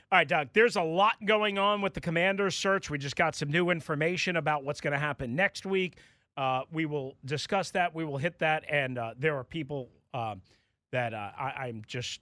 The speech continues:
struggling to grasp what world they live in and what reality, uh, they are a part of.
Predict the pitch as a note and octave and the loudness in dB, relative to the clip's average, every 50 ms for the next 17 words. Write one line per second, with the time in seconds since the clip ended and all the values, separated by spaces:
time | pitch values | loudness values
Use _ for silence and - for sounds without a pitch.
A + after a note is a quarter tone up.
0 | _ _ - - - - F#3+ F#3+ G3 D#3 D#3+ D#3+ D3 C#3 C3+ B2+ - _ _ _ | _ _ -12 -10 -4 -2 0 0 0 -2 -4 -6 -6 -6 -8 -10 -14 _ _ _
1 | _ _ _ _ - - - E3 D3+ C3+ C3 B2+ B2 A#2 A2+ A2 - _ _ _ | _ _ _ _ -14 -10 -6 -6 -4 -4 -6 -8 -10 -10 -12 -14 -16 _ _ _
2 | _ - D#3 A2+ - D#3+ E3+ D#3+ D#3 D3+ C3+ - - _ - - - _ _ _ | _ -16 -14 -8 -2 0 0 2 2 0 -2 -4 -8 _ -18 -20 -20 _ _ _
3 | _ _ - D#3+ C#3 C#3+ F3 F3+ F#3+ - - D3+ C3 D3 D#3+ D#3 D3+ D3+ C3+ C#3 | _ _ -14 -8 -2 2 2 2 2 0 -4 -6 -2 0 0 2 0 0 0 0
4 | C#3 C3+ B2+ C#3 D#3+ F3+ F#3+ G3+ A3+ C4 D#4+ E4 - - D#3+ D3 C3+ B2+ B2+ C3 | 0 0 0 0 0 0 0 -2 -4 -6 -8 -10 -12 -8 -6 -6 -6 -6 -6 -4
5 | C3+ D3+ E3+ - D3+ C#3 D3 C3+ C3+ C#3 D3+ E3+ F3+ G3 G#3+ G#3 A#3 B3 C4+ C4 | -2 -4 -4 -4 -4 -6 -4 -2 0 0 0 0 0 -2 -4 -6 -6 -8 -10 -10
6 | - - F3 D#3 D3 C#3+ C#3+ D3 C#3 D#3 E3 E3 E3 D#3+ D#3 D3 - - F#3 G3 | -8 -4 -2 0 0 0 -2 -2 0 0 2 2 2 0 0 -2 0 0 0 2
7 | A3 C4 C#4+ C#4+ D4+ - | 2 2 0 -2 -2 -6